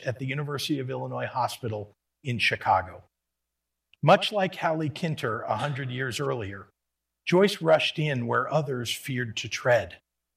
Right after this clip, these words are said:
Her husband said, "When the pandemic started, I asked her to please stay home, but she said no.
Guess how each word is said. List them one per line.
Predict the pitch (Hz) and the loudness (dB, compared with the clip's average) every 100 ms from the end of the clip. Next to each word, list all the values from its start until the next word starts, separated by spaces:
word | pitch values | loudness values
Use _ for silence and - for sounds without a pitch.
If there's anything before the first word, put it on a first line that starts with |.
| _ _ _ _ | _ _ _ _
Her | 165 131 | 2 6
husband | 165 - 160 123 | 4 4 -4 -2
said, | 160 135 117 - _ _ _ - | 2 2 2 -6 _ _ _ 0
"When | 139 | 2
the | 131 | 2
pandemic | - 151 135 165 226 220 | 2 2 4 4 4 0
started, | - - 151 156 175 | -2 2 4 2 0
I | 160 139 | 0 0
asked | 143 139 160 - | 2 2 2 0
her | 170 | -2
to | 139 | -2
please | - 196 202 180 - | -2 2 4 2 0
stay | 135 117 | 0 0
home, | - 113 117 151 160 _ _ _ _ - | 0 -2 0 -4 -4 _ _ _ _ -2
but | 151 | 2
she | - 190 | 4 4
said | - 160 147 131 | 4 2 2 2
no. | 135 98 90 | 0 0 -4